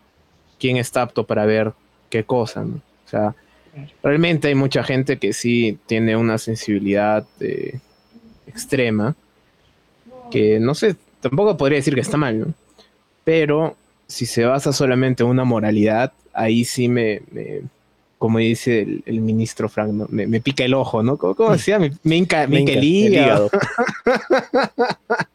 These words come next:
Speaker 1: Va a quedar sus palabras en,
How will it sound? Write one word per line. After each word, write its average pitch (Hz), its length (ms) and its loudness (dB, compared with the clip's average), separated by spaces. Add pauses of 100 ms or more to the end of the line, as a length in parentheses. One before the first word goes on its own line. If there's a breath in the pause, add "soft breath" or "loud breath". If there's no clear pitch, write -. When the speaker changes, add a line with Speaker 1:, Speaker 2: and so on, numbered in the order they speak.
(920 loud breath)
Speaker 1:
Va 151 120 2
a 156 60 -2
quedar 156 180 0
sus 143 160 2
palabras 135 540 0
en, 117 260 0